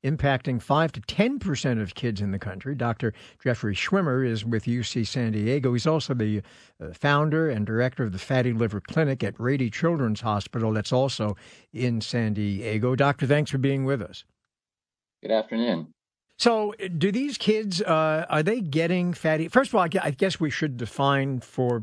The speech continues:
Speaker 1: uh, those who are listening, what exactly is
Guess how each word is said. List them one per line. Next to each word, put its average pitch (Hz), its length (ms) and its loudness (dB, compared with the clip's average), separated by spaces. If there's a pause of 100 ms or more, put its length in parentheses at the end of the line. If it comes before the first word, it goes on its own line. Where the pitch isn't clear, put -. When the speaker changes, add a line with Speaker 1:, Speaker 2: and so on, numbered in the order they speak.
Speaker 1:
uh, 113 220 -4
those 120 260 -2
who 117 80 -2
are 110 80 0
listening, 101 480 -4 (360)
what 175 200 2
exactly 131 720 2
is 117 500 0